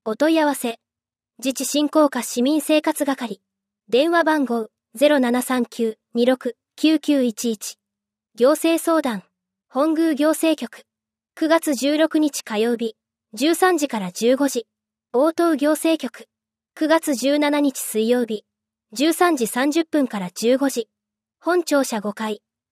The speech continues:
会議室五の一。九月二十四日水曜日。十三時から十五時。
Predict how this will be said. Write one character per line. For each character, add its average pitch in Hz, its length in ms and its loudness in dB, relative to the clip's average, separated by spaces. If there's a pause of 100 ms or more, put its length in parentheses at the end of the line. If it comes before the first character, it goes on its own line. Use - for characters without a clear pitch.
会 302 220 2
議 320 100 2
室 - 220 -4
五 214 120 -4
の 226 120 0
一。 - 340 -10 (600)
九 320 120 -2
月 320 280 2
二 247 140 2
十 269 180 0
四 294 140 2
日 247 180 -4
水 240 240 0
曜 233 180 0
日。 220 200 -8 (480)
十 269 200 0
三 359 240 2
時 285 100 -2
か 226 120 -6
ら 185 120 -6
十 240 240 2
五 277 120 0
時。 247 220 -6